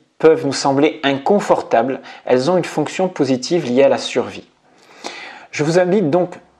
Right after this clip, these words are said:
à ne plus voir la maladie comme un dérèglement ou une crise d'élimination, simplement une phase inflammatoire.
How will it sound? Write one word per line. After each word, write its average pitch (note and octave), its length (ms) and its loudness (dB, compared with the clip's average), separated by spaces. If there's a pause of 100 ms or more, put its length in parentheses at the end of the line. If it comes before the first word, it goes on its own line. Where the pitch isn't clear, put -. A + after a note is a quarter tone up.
(140)
à C#3+ 80 0
ne D3 100 2
plus F#3+ 360 -2
voir E3+ 580 2
la B2+ 80 2
maladie C3+ 380 4
comme G#2+ 180 -4
un G#2+ 60 -2
dérèglement C3+ 680 2
ou B2+ 200 4
une A#2 260 0
crise B2 440 -2
d'élimination, C3+ 920 0
simplement C3+ 800 -2
une A#2+ 140 0
phase A2 260 -2
inflammatoire. A#2 880 0